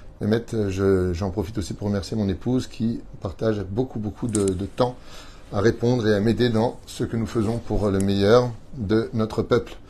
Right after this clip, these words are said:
Bezrat Hashem, à l'échelle dans laquelle nous pouvons le faire. Une grande réfoua shlema pour tous les malades d'Israël, les Nishmat Kol Mete Israël, puis surtout un très grand Yom Holadet Yiratzon, que le mérite de cette étude,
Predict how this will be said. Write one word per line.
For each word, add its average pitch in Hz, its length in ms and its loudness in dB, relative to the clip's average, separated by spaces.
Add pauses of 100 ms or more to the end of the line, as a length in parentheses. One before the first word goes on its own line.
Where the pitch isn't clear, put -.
(360)
Bezrat 104 340 4
Hashem, 123 460 2
à 104 100 -4
l'échelle 120 360 -2
dans 110 100 -2
laquelle 101 240 0
nous 113 80 0
pouvons 113 380 0 (180)
le 107 140 2
faire. 92 260 -2 (480)
Une 107 140 2
grande 123 160 4
réfoua 123 260 4
shlema 107 320 0
pour 98 160 -6
tous - 80 -4
les 123 60 0
malades 107 240 0
d'Israël, 104 500 2
les 104 100 4
Nishmat 107 340 -2
Kol - 180 -2
Mete 113 180 0
Israël, 101 480 0
puis - 100 -10
surtout - 360 -6
un 92 80 -2
très 110 200 -2
grand 101 140 0
Yom 101 140 2
Holadet 92 340 -2
Yiratzon, 107 460 0 (560)
que 117 260 4
le 101 140 -2
mérite 101 260 0
de 104 80 -2
cette 95 240 -2
étude, 104 440 -2